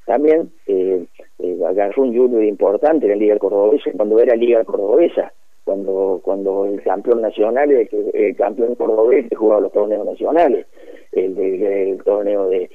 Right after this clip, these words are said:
del gran instituto de Kempe, el gran Belgrano de, de Quiroga y Heredia, y ahí estuvo en Junior, que eran, bueno,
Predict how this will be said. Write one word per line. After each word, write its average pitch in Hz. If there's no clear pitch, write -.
del 101
gran 110
instituto 104
de 98
Kempe, 131
el 107
gran 110
Belgrano 101
de, 92
de 90
Quiroga 101
y 95
Heredia, 123
y -
ahí 107
estuvo 143
en 120
Junior, 139
que 101
eran, 101
bueno, 127